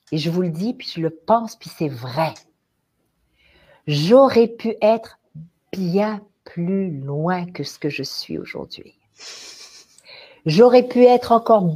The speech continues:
beaucoup plus, comme les gens disent, riche que ce que je suis aujourd'hui. C'est vrai ce que je vous dis.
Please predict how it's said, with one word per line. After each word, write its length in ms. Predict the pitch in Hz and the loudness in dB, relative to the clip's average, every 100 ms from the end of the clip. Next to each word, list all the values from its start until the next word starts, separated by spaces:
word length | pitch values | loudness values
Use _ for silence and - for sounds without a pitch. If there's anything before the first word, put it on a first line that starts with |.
| 165 - | -2 6
beaucoup 720 | 330 320 311 294 - 294 285 | 8 10 10 6 -2 -2 -2
plus, 280 | - 269 262 | -2 -6 -4
comme 200 | 175 165 | -6 -6
les 140 | 170 | -6
gens 220 | 175 170 | -6 -8
disent, 380 | 156 220 175 - _ | -8 -8 -10 -14 _
riche 800 | - 117 185 220 - - - - _ _ _ _ _ _ _ _ | -18 -4 2 2 0 -14 -18 -20 _ _ _ _ _ _ _ _
que 100 | 269 | 2
ce 100 | 254 | 2
que 160 | - 240 | 2 2
je 120 | 196 | 4
suis 520 | 214 - - 226 220 - | 0 -2 -10 -10 -10 -8
aujourd'hui. 880 | 208 226 208 - 170 160 _ 92 95 _ _ _ _ _ _ _ _ _ | -6 -6 -8 -16 -20 -20 _ -20 -20 _ _ _ _ _ _ _ _ _
C'est 100 | 127 | -18
vrai 360 | 120 123 151 180 | -14 -10 -8 -8
ce 120 | 180 | -12
que 100 | - | -20
je 100 | - _ | -20 _
vous 80 | |
dis. 200 | _ - | _ -20